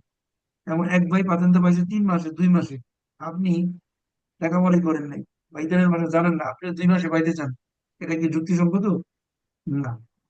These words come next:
আপনার চার মাস লাগতে পারে, আপনার ছয় মাস লাগতে পারে। আপনি নিজের অবস্থাকে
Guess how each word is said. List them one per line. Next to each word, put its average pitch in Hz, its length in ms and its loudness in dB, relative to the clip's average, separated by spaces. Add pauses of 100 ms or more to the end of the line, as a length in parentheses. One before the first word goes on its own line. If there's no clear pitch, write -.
(100)
আপনার 147 320 -2
চার 160 200 6
মাস 175 180 4
লাগতে 156 220 -2
পারে, 135 200 -2
আপনার 143 200 -6
ছয় 160 200 2
মাস 170 100 0 (100)
লাগতে 170 220 -4
পারে। 135 140 -4 (600)
আপনি 185 240 -2 (140)
নিজের 220 240 0 (640)
অবস্থাকে 208 480 -6